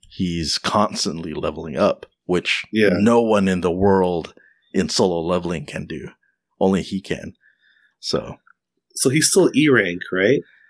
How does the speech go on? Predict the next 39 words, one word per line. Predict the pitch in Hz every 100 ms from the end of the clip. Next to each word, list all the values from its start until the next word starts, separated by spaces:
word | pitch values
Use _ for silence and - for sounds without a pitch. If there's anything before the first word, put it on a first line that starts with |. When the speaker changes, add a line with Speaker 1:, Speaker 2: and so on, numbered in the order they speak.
| _ _ _ _ _
Speaker 1:
At | 110 107
least | 165 -
in |
the | 123
eyes | 87 101 104
of | 104
the | 80
Hunters | 107 120 -
Guild, | 127 151 156 - -
because | 95 - 92 78 73
of | 78 - -
how | - 98
he | 85 98
was | 85 -
initially. | 92 87 85 107 101 107 _ _ _ _ _ _
Speaker 2:
So | - -
he | 135
has | 143 143
Speaker 1:
Like | -
Speaker 2:
to, | 143
like, | 123 107 - 110 104
retest | 131 127 131 127 -
himself | 143 135 143 160 165
to | 131 110
go | 110
up | 110 120
a |
rank? | 113 113 - - -
Speaker 1:
Yeah. | 98 - - - -
Well, | 143 127 107 95 _ _ 120
they | 120
call | - 180
it | 170
a | 98
reawakening. | 92 101 95 90 95 85 78 - - _ _ _ -
Like, | 90 85 _ _ -
if, | 95 - - - - _ _ _ _ -
if | 110 -
they | 107 104 101 -